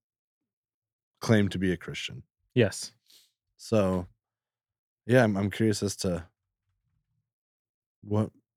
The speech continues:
Speaker 1: compelled him to share scripture with everyone, which, again, I think is awesome. There definitely should be more of that, which I'm surprised. Well,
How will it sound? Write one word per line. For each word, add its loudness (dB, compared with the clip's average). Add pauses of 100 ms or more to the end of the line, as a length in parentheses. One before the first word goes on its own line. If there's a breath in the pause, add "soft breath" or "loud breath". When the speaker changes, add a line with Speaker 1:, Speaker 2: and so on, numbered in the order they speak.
(140)
Speaker 1:
compelled -4
him -2
to -6 (1700)
share 0 (1000 soft breath)
scripture 0
with -2
everyone, -4
which, -4 (160)
again, 2 (560)
I 2
think 4
is -2
awesome. 4 (880)
There 0
definitely 2
should -2
be 4
more 6
of 6
that, 0
which 4
I'm 6
surprised. 6 (400 soft breath)
Well, 8